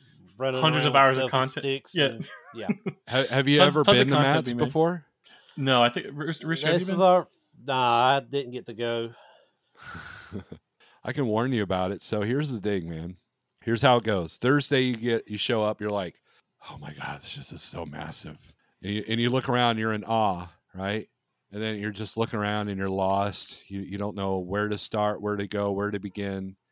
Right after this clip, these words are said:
Speaker 3: And then, okay, so you go to bed Thursday night, and then Friday you're like, "Okay, we're gonna go in there with a plan. We're gonna, we're gonna,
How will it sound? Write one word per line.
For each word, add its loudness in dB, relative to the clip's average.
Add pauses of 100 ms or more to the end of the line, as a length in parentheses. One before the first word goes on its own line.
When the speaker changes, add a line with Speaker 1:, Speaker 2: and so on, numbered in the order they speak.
(280)
Speaker 3:
And -6
then, -4
okay, -4
so -4
you -10
go 2
to -4
bed 0 (280)
Thursday -6
night, -4
and -12
then -8
Friday 0
you're -4
like, -8
"Okay, -2 (920)
we're -2
gonna -2
go 0 (100)
in -8
there 0
with -6
a -10
plan. 0
We're -10
gonna, -12
we're -8
gonna, -8